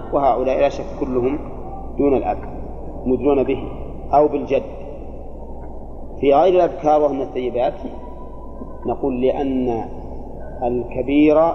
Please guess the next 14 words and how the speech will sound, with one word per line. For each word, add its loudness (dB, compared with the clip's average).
في 0
الغالب، 2
ها؟ -2
أع-، 2
أعقل 2
وأعرف 4
وقد -8
جرب 2
وعرف 2
الأمور، -2
فكان 0
أولى 6
من -2
الابن. -4